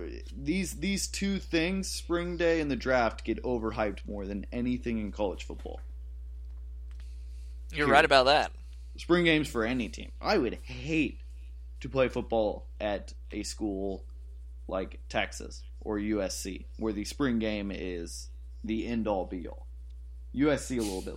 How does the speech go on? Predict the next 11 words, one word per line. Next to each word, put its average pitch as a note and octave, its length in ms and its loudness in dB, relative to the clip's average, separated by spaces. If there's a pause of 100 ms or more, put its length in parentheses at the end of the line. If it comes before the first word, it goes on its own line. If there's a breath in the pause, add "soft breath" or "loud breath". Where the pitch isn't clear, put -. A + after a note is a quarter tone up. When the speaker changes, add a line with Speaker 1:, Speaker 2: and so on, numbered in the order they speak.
(160)
Speaker 1:
less. - 440 -6 (280)
Texas, C#3 500 0
it's, - 380 -8 (720)
I G#2 120 -6
mean, F2 360 -6 (220)
make C#3 340 0
or A2+ 60 0
break A2 300 0
your F#2+ 100 -6
career F2 400 -6
there. - 240 -10